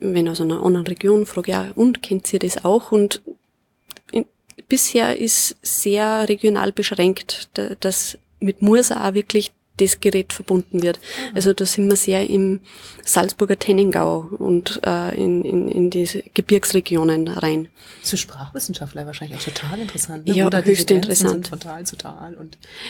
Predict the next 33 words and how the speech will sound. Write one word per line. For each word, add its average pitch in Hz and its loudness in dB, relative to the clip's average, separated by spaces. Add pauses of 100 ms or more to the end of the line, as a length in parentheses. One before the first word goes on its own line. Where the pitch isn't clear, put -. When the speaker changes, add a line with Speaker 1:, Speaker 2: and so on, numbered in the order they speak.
Speaker 2:
Begrifflichkeiten. 170 -8
Speaker 1:
Ja, 170 4
da 196 4
gibt's 202 0
eh 185 2
ganze 196 2
Sprachatlanten - -2
auch 208 0
und 196 4
wir, 196 4
äh, - -6
f-, - -10
äh, 196 -2
für 196 0
die 185 0
Identifizierung, 202 2
ähm, 185 0
von 185 4
den 180 2
Handschriften, 196 0
äh, - -12
ziehen 208 4
wir 196 2
auch 180 -4
immer 196 4
wieder 190 0
Germanisten 196 0
zu 233 -2
Rate, 214 -2
die 196 4
sich 196 0
mit 190 0
denen 185 2